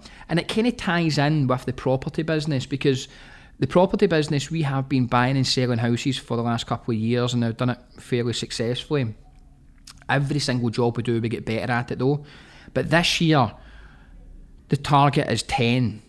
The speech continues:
five buy to flips and five properties that we want to add to our rental portfolio.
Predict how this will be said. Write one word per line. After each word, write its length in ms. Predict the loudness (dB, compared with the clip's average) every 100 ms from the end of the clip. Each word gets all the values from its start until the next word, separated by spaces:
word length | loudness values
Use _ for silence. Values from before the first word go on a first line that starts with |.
| -20 -20
five 640 | -20 -16 0 2 4 2 2
buy 200 | 0 0
to 80 |
flips 720 | -4 0 0 0 -4 -6 -6 -12 -20 -20 -4
and 160 | -4
five 680 | -4 0 2 4 2 0 -8 -20 -20 -16 -6
properties 580 | 2 2 2 0 -2
that 80 | 0
we 60 | -2
want 180 | -2 0
to 60 |
add 180 | -2 -2
to 160 | -4 -6
our 60 |
rental 280 | -6 -6 -8
portfolio. 760 | -6 -6 -6 -6 -4 -2 -4